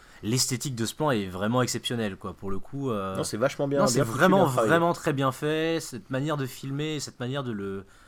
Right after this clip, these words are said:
Speaker 1: de le révéler, hein, vraiment,
Speaker 2: Mhm.
Speaker 1: puisque, euh, puis ce travail d'acteur aussi, puisqu'il faut se dire donc que, euh,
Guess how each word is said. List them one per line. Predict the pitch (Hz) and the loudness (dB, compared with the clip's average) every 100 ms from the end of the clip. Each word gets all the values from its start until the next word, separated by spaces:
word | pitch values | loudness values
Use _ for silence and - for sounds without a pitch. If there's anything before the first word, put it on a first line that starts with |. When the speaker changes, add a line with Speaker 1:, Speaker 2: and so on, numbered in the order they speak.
| - - - | -20 -18 -8
Speaker 1:
de | 101 | -4
le | |
révéler, | 107 123 131 190 208 | -2 0 4 4 6
hein, | 180 | 4
vraiment, | 120 120 170 | 2 0 0
Speaker 2:
Mhm. | |
Speaker 1:
puisque, | - 208 185 | -4 -6 -4
euh, | 104 90 - - - | -6 -8 -16 -20 -16
puis | - | -10
ce | - | -10
travail | 90 110 107 110 | -6 -2 0 0
d'acteur | 123 170 156 | -2 0 0
aussi, | 123 117 | 0 -4
puisqu'il | 107 - | -8 -4
faut | - 107 | 2 2
se | |
dire | 110 123 | 2 2
donc | 110 117 | 2 0
que, | - | 2
euh, | 107 101 90 | 2 2 0